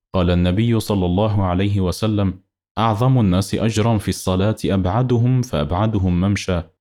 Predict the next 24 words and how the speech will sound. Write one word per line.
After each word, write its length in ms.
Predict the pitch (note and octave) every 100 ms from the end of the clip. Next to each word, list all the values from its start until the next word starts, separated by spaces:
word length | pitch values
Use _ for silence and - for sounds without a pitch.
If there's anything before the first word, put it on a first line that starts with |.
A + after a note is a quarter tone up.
| _ A#2+
والذي 480 | A2+ B2+ C3+ A#2
ينتظر 580 | F#2 F2 G#2+ A2 A2 F2+
الصلاة 460 | E2 - E2 F2 G2+
حتى 460 | G2 - - - A#2
يصليها 800 | F2+ D#2 F2+ F2 G#2 G2+ F2+ F2
مع 220 | F#2+ F#2+
الإمام 480 | F#2+ G2 G#2+ A#2 G#2 - _ _ _ C#3
أعظم 400 | C#3+ C3 C3 B2+
أجرا 420 | - C3 A#2+ C3
من 260 | B2 F2
الذي 400 | D#2 D2+ E2+ F#2
يصلي 600 | F2 D#2+ - A2+ G#2 G#2+
ثم 300 | G#2 E2+ D#2+
ينام." 500 | F#2 B2 A2+ E2 D2 - _ _ _ _ _
رواه 420 | A2 A#2+ A2 G2+ G2+
البخاري 840 | F2+ D#2+ F#2 G2 F#2 E2+ E2+ E2+
ومسلم. 600 | E2 F#2 A2+ - - D#2 - _ _ _ _
عن 160 | D#2 D#2+
أبي 240 | G#2 A2
سعيد 420 | F#2+ A2 A2 B2 A#2+
الخدري 720 | G#2+ E2+ G2+ G2 G#2 A2+ G2+
رضي 380 | F#2+ G2+ G2+ F2
الله 400 | E2 G2 G2 F2
عنه 360 | G#2 A2 F#2